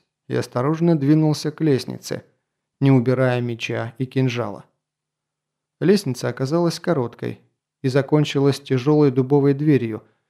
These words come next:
из-за которой доносились неясные голоса. Кремень осторожно развёл руки и воткнул меч и кинжал в расселину между камнями так, чтобы их можно было выхватить одним движением.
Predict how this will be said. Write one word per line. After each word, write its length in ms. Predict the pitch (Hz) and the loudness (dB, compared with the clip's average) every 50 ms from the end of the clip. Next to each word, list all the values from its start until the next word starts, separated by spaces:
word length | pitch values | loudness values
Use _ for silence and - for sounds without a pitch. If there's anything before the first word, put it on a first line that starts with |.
| _ _ _ _ _ | _ _ _ _ _
из-за 240 | 139 127 127 143 139 | -4 0 2 2 2
которой 380 | - 143 139 - 190 190 185 | 2 0 0 2 4 4 6
доносились 680 | 160 147 135 131 131 - - - 139 147 151 151 - - | 6 4 4 4 2 0 0 0 2 2 2 0 0 0
неясные 540 | 151 147 131 120 117 113 - - 123 117 117 | 0 2 2 2 0 -2 -6 -6 -4 -4 -2
голоса. 540 | 117 127 123 127 127 - - - - - - _ _ _ _ _ _ _ _ _ _ _ _ | 0 2 2 2 0 -2 -4 -8 -12 -12 -16 _ _ _ _ _ _ _ _ _ _ _ _
Кремень 420 | - 151 143 135 147 170 185 180 | 2 4 6 6 6 6 4 4
осторожно 540 | 170 - - 160 151 165 170 156 165 165 160 | 2 0 0 0 2 2 2 4 4 4 4
развёл 440 | 151 151 135 139 147 147 147 139 135 | 4 2 2 2 2 2 4 4 4
руки 400 | 139 156 160 160 - 175 170 151 - - _ _ _ _ _ _ | 2 0 -2 -2 -2 -2 -2 -2 -4 -10 _ _ _ _ _ _
и 80 | 135 | -2
воткнул 520 | 123 120 127 127 - - 151 160 165 165 156 | 2 2 0 0 -2 -6 -4 -2 0 2 2
меч 360 | 147 143 147 151 151 - - | 2 2 2 0 0 -2 -6
и 100 | 151 131 | -8 -8
кинжал 600 | - - 135 135 127 120 139 151 156 156 - 127 | -2 -2 0 0 0 0 2 2 2 2 0 -2
в 80 | 123 135 | -2 -2
расселину 580 | 143 147 - - - 175 165 139 120 113 113 | -2 -2 -4 -4 -2 0 0 2 0 0 -4
между 320 | 113 117 120 113 113 123 123 | -6 -8 -8 -6 -6 -6 -4
камнями 540 | - 127 123 131 139 143 143 143 143 139 | -2 -2 0 0 2 2 2 2 0 0
так, 400 | 135 139 - 165 175 170 - _ _ _ _ _ _ _ _ _ _ | -2 -2 -2 -2 -2 -2 -4 _ _ _ _ _ _ _ _ _ _
чтобы 380 | - - - - 127 120 123 117 | -20 -6 -2 -2 0 2 0 0
их 240 | 117 117 110 - - | -2 -4 -6 -2 0
можно 300 | 127 127 117 123 127 120 | 0 0 2 0 -2 0
было 240 | 120 123 120 113 | 0 0 0 0
выхватить 580 | 110 113 135 139 - - 151 151 - 156 151 - | -2 -4 -6 -6 -4 -4 -4 -4 -4 -6 -8 -6
одним 420 | - 131 120 120 127 123 117 117 | -6 -8 -6 -4 -4 -4 -4 -4
движением. 600 | 110 131 139 135 120 131 113 107 107 98 98 - | -2 0 0 0 0 0 -2 -4 -8 -14 -16 -20